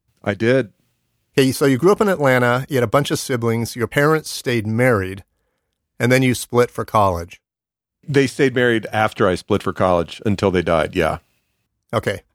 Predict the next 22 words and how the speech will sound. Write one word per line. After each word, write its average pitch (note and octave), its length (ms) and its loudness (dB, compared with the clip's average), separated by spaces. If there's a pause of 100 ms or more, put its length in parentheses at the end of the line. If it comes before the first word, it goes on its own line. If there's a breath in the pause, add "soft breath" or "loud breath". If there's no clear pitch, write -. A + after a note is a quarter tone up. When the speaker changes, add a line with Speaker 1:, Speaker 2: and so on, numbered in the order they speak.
(340)
Speaker 2:
You D3 80 2
know D#3+ 60 2
how F3+ 140 4
the D#3 220 2
Amish B2+ 600 0 (320)
cut C#3 180 0
their B2 120 2
kids B2 340 -2
loose B2 480 -4 (280)
when C3+ 140 -2
they're A#2+ 120 0
young A#2+ 340 0
and B2 120 -4
they A#2+ 80 0
get A#2 120 -4
to C3 60 -4
go B2+ 120 2
out A#2+ 100 4
into A#2+ 100 -4
the A2+ 100 -4
real A#2+ 220 0
world, B2+ 400 -2